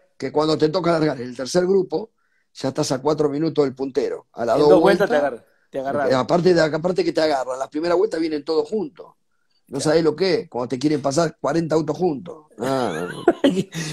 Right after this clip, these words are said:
Speaker 2: ¿Has largado, Tano, la carrera?
Speaker 1: Sí, sí.
Speaker 2: Y
Speaker 1: Todos,
Speaker 2: contame.
Speaker 1: todos tenemos el premio de largar, todos tenemos el premio de llegar. Lo vamos turnando por a-, por, por año.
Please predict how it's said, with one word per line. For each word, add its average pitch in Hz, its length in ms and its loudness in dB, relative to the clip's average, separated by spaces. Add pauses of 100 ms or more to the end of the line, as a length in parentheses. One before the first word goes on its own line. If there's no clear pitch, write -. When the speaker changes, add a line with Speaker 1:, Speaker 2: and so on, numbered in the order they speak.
(100)
Speaker 2:
¿Has 190 160 6
largado, 202 400 6
Tano, 220 180 6
la 190 100 6
carrera? 202 500 6 (320)
Speaker 1:
Sí, 127 340 4
sí. 120 340 0 (260)
Speaker 2:
Y 202 160 4
Speaker 1:
Todos, 160 220 8
Speaker 2:
contame. 160 380 4 (180)
Speaker 1:
todos 185 320 2
tenemos 160 360 -8
el 143 120 -6
premio 156 340 -4
de 135 60 -8
largar, 151 560 -4
todos 156 220 -4
tenemos 139 320 -8
el 123 100 -8
premio 131 280 -4
de 123 60 -4
llegar. 110 380 -6 (320)
Lo 123 160 -2
vamos 143 280 0
turnando 131 500 -4
por 107 180 -4
a-, 80 180 -6
por, 110 280 -2
por 123 180 0
año. 87 280 -4